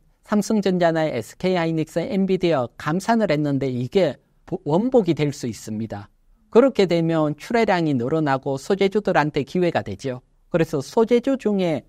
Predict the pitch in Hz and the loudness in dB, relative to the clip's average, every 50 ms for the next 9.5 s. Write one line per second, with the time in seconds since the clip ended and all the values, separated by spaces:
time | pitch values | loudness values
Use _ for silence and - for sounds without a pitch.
0 | _ - 240 277 285 262 247 - - - - - - - 156 147 151 147 135 127 | _ 0 2 4 4 4 2 2 0 -4 -6 -6 -4 -2 0 0 0 0 0 -2
1 | 113 - - 127 113 104 101 - _ _ _ _ _ _ _ - 185 190 175 220 | -4 -4 -4 -4 -4 -4 -8 -12 _ _ _ _ _ _ _ -2 -2 2 2 2
2 | 208 208 202 185 - - 147 131 131 135 127 147 139 135 127 113 - _ _ _ | 2 2 0 0 0 0 -2 0 0 0 0 0 0 0 -2 -2 -6 _ _ _
3 | _ _ - - 123 123 120 - - 175 170 - 214 208 202 180 151 143 147 156 | _ _ -10 -6 -4 -4 -4 -2 -2 -2 0 0 0 2 2 2 2 2 2 0
4 | - - 156 143 135 135 127 - - 139 151 170 165 - 170 160 143 120 - 113 | 0 -2 -4 -2 0 -2 -2 -2 0 0 0 0 0 0 0 0 0 -2 -2 -4
5 | 113 117 123 - 139 123 - - _ _ _ _ - 135 175 208 285 277 285 294 | -6 -6 -6 -6 -6 -8 -8 -10 _ _ _ _ 0 0 2 2 2 0 2 2
6 | 277 226 202 180 - 151 151 143 - 160 139 - 131 131 127 - - 175 190 202 | 2 4 2 2 2 2 0 0 -2 -4 -4 -2 -6 -6 -4 -4 -2 -2 -2 0
7 | - 208 180 139 147 147 156 151 156 147 139 - - 139 135 127 117 104 - - | 2 0 2 2 2 0 0 0 0 -2 -2 -2 -4 -4 -2 -2 -4 -6 -8 -12
8 | _ _ _ _ _ - 202 208 202 180 104 - - - - - - 135 135 139 | _ _ _ _ _ -2 2 2 2 2 0 -2 -10 -16 -14 -6 -4 -2 -2 -2
9 | - - 180 180 156 120 - 101 98 95 | -2 -2 -2 -2 -2 -2 -4 -6 -10 -12